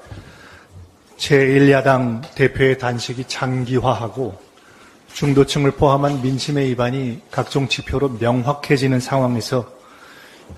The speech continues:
여권이 국정쇄신에는 눈과 귀를 닫고 검찰이 제일 야당 대표에 대한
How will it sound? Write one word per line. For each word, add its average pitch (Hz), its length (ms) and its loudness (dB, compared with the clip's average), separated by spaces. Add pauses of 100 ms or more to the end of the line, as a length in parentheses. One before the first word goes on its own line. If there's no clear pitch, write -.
여권이 139 400 4
국정쇄신에는 143 1300 0
눈과 123 800 0
귀를 123 200 0
닫고 - 560 -8 (720)
검찰이 135 460 2
제일 139 320 4
야당 139 280 4
대표에 135 380 2
대한 123 540 0